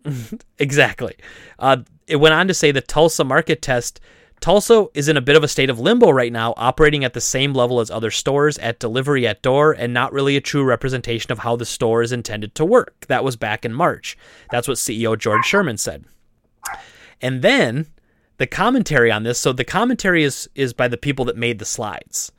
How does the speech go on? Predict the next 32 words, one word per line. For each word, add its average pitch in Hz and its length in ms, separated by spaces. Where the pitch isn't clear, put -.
So - 180
the 139 80
commentary 180 640
based 139 400
on 131 180
GameStop's 123 560
four 123 220
pillar, 180 320
which 123 160
was 123 100
put - 220
by 113 120
the 107 80
GameStop 107 480
leadership, 165 460
says, 110 380
"Despite 151 400
months 156 340
of 185 200
planning 185 420
and 139 100
implementation, 147 800
GameStop 180 560
cannot 190 420
articulate 143 720
any 127 300
actionable 175 520
intelligence 131 720
from 123 140
the 113 80
Tulsa 120 400
experiment," - 640